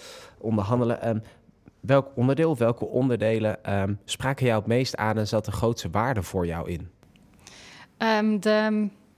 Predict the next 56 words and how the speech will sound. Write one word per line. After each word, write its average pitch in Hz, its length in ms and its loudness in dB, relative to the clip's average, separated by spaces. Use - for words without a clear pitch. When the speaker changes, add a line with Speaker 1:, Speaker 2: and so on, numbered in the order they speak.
Speaker 2:
hoe, 220 240 0
hoe 220 320 -2
zeg 240 180 -6
je 254 80 -4
dat? 214 160 -4
Dat - 180 -6
je 214 80 -2
met 208 160 -2
z'n 196 100 -10
tweeën 208 420 0
ging 214 200 -4
oefenen 247 360 -2
met, 220 240 -4
ehm 202 340 -2
Speaker 1:
Dus 120 140 -6
een 117 100 0
trainingsacteur? 202 840 -2
Of 123 180 -4
Speaker 2:
Ja, 226 100 2
Speaker 1:
dat 214 100 4
Speaker 2:
met 208 60 0
Speaker 1:
je - 0 -
Speaker 2:
een 214 60 2
Speaker 1:
de, - 60 0
de 123 60 2
Speaker 2:
trainingsacteur, 127 640 2
Speaker 1:
gesprekken 170 360 2
Speaker 2:
ja. 160 60 -4
Speaker 1:
met 143 100 -2
de 135 60 -6
casus? 156 400 2
Speaker 2:
Ja, - 60 -8
Speaker 1:
Ja. 120 100 4
Speaker 2:
ja, 104 120 0
precies. - 440 -8
Dus 202 180 -2
dat 208 160 0
je 214 80 -2
met 208 140 0
een 202 80 0
acteur, 214 480 0
trainingsacteur 220 720 -2
was... 202 200 2
en 196 60 -2
dat 175 120 -4
was 190 160 -4
dan 190 100 -2
in 185 80 0
dit 190 180 -2
geval - 280 -2
ook 180 160 -2
degene 185 280 -2
die 180 120 0
de 170 100 -6
training 175 360 -4
gaf. 233 360 -2